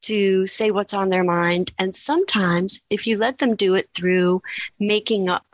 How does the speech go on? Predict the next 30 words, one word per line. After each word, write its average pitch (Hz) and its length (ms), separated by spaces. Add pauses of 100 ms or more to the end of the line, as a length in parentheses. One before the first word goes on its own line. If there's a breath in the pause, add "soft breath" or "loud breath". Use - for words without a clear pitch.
(140)
stories, - 1000
rather 202 300
than 190 280
saying, 185 360 (280 loud breath)
"What's 285 240
wrong? 190 380
What 220 140
happened 247 340
today? 175 560 (100)
Tell 277 200
me 277 160
exactly." 202 760 (480 loud breath)
Sometimes 330 500
if 302 120
you 254 100
go 240 220
in 254 120
through 247 140
the 220 100
side 214 380
door 196 200
a 185 80
little 180 240
bit, - 260 (120)
through 220 140
creativity, 196 1120 (180 loud breath)
wonderful 240 440
things 196 280
can 185 160
happen. 170 680